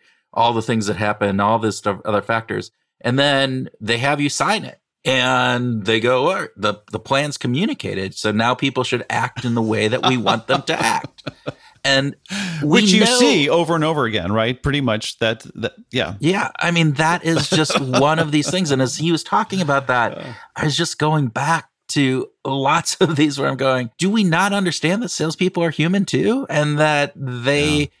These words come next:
Speaker 1: A, first off, they actually gonna read it. And if they do read it,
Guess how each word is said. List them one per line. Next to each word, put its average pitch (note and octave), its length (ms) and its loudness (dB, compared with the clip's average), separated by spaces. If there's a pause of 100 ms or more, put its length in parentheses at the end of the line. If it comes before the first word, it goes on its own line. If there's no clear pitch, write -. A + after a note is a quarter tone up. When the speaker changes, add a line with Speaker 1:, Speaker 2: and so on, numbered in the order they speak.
(320)
Speaker 1:
A, E3+ 380 4
first G#3+ 340 -2
off, C#3 240 2 (100)
they D#3+ 160 0
actually F3 380 0
gonna D3 180 0
read G#2+ 280 -2
it. A#2 180 -4 (200)
And C#3 160 2
if D3+ 140 2
they C#3 160 4
do E3 320 -2
read A#2 240 2
it, A#2+ 220 0